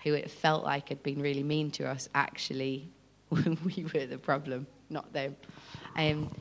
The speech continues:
but we'd gone for this moment of meeting God. You know, we wanted the glorious moment of his presence coming and everything being better.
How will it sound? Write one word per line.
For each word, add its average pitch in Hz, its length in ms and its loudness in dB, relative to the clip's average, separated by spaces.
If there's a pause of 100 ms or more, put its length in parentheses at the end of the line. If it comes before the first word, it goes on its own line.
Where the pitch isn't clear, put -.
(240)
but 175 140 8
we'd 180 240 2
gone 170 540 8 (220)
for 156 320 4
this 160 540 2 (340)
moment 156 560 4
of - 140 -2
meeting 139 380 2
God. 131 400 0 (100)
You - 80 -4
know, 147 100 0
we 147 120 0
wanted 151 400 -2
the 151 60 -10
glorious 143 800 0 (400)
moment 139 480 2
of 143 100 -6
his 135 460 -2 (100)
presence 147 460 -4
coming 139 560 -2
and 135 100 2
everything 147 580 -2 (380)
being 147 240 4
better. 151 500 0